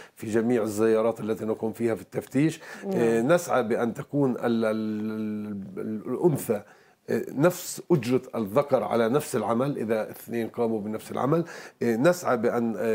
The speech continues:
Speaker 1: ال-، ال-، الطرفين يكون لهم نفس الحقوق في الإجازات وفي الواجبات وفي ال-، ال-، ال-، المعاشات وفي المكافآت أو ما شابه. تمام؟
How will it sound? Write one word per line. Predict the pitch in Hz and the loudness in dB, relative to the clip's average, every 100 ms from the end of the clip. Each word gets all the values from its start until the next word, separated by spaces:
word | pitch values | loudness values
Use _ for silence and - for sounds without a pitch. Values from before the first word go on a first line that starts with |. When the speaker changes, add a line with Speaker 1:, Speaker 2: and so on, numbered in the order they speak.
| 107 104 | 0 -4
Speaker 1:
ال-، | 98 107 110 110 | -6 -6 -4 -4
ال-، | 110 104 104 110 107 104 104 107 | -4 -6 -8 -6 -6 -6 -6 -8
الطرفين | 98 - 123 127 147 123 98 - - | -6 0 0 2 2 2 -2 -12 -6
يكون | 117 113 143 127 | -4 0 0 2
لهم | 123 117 | 2 2
نفس | - - | 0 0
الحقوق | 120 104 127 127 | -6 -6 2 2
في | 123 | 2
الإجازات | 110 110 110 104 117 113 | -6 -2 -2 0 0 0
وفي | 110 104 | -4 -6
الواجبات | 104 110 101 110 113 117 113 | -2 -2 -2 -2 2 2 2
وفي | 113 107 113 | -2 -2 -2
ال-، | 113 - - - | -4 -6 -18 -8
ال-، | 113 107 107 104 104 | -4 -2 -2 -2 -2
ال-، | 104 104 104 104 101 101 101 101 101 | -2 -4 -4 -4 -4 -6 -8 -8 -8
المعاشات | 104 110 104 113 123 117 | -4 -2 -2 0 2 2
وفي | 117 110 | 0 -2
المكافآت | 110 113 113 110 104 123 127 | -6 -2 -2 -2 0 2 0
أو | - 110 | 0 -2
ما | 110 | -2
شابه. | 110 123 123 156 180 - - _ | -4 -2 0 0 -2 -8 -20 _
تمام؟ | 117 131 | -2 0